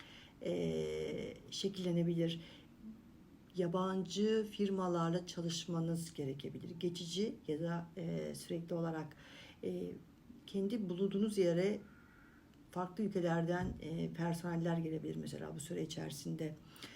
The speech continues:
Statü değişimleri, e, mutlak surette içinizde bir kısmı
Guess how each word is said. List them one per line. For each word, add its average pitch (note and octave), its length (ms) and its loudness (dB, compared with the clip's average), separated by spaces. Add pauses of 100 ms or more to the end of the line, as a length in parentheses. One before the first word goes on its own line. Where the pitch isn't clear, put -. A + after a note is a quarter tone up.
(120)
Statü G3 360 0
değişimleri, F3 580 4
e, E3+ 520 0
mutlak G#3 400 0
surette E3 320 -4
içinizde E3 760 -2
bir E3+ 100 -10
kısmı E3 380 -6